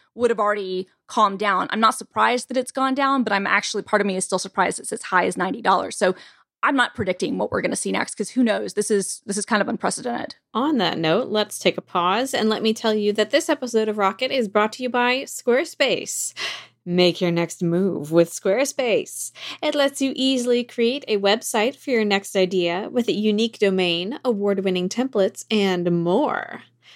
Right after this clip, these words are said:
Speaker 2: So maybe you're out there wanting to create an online store, or maybe it's a portfolio that speaks to your heart,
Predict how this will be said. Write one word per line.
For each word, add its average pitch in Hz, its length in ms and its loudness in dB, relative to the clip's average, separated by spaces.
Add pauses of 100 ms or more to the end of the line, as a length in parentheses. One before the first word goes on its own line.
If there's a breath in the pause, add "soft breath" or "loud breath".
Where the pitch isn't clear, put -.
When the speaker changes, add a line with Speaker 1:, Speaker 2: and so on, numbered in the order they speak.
Speaker 2:
So - 240 -2
maybe 381 400 0
you're 302 240 2
out 233 240 0
there 214 180 2
wanting 196 440 2
to 202 100 -2
create 233 560 -2
an 226 160 0
online 208 520 4
store, 220 880 -2 (340 loud breath)
or 277 100 2
maybe 277 400 2
it's 220 160 0
a 226 60 0
portfolio 233 920 2
that 185 220 0
speaks - 440 2
to - 120 -2
your 170 160 2
heart, 170 440 -2